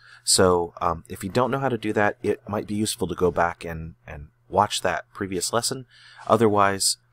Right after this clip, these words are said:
uh, follow along and you'll start to get some of the understandings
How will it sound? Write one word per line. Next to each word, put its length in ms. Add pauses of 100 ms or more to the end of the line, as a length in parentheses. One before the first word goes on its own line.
(100)
uh, 180
follow 380
along 420 (100)
and 160
you'll 140
start 300
to 80
get 260 (140)
some 240
of 80
the 100
understandings 800